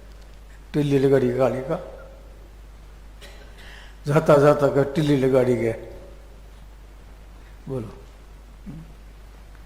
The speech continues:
એટલે આજની કથાની અંદર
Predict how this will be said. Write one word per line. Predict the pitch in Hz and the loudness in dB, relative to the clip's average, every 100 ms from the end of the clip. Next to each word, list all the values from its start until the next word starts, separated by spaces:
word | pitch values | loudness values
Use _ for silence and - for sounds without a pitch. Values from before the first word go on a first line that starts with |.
| - - - - - - - - - - - | -20 -20 -20 -20 -20 -20 -20 -20 -20 -14 -8
એટલે | 113 | -6
આજની | 107 147 143 160 151 | 0 2 2 0 0
કથાની | 139 - 139 135 131 | -2 -2 -2 0 -2
અંદર | 131 135 127 | -4 0 0